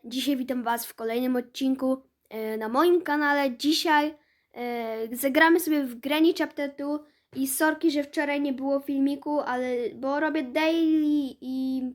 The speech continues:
powinienem nagrywać codziennie, a wczoraj filmiku, filmiku nie nagrałem, ponieważ nie miałem czasu, dlatego dzisiaj wlecą dwa filmiki za karę, no więc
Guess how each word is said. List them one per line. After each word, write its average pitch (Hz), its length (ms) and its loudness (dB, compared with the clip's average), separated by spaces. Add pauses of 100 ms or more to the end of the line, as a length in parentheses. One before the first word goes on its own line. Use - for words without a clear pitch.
powinienem 277 520 0
nagrywać 262 520 0
codziennie, 269 600 -2 (500)
a 233 120 -6
wczoraj 311 380 0
filmiku, 311 680 0
filmiku 311 440 0 (360)
nie 285 140 -2
nagrałem, 285 500 0
ponieważ 285 420 -4
nie 285 100 -6
miałem 285 260 -2
czasu, 285 240 -4
dlatego 262 360 -4
dzisiaj 269 360 -2
wlecą 269 380 0 (520)
dwa 247 400 0
filmiki 302 800 0
za 294 160 -8
karę, 311 440 -4 (500)
no 302 200 -2
więc 294 460 0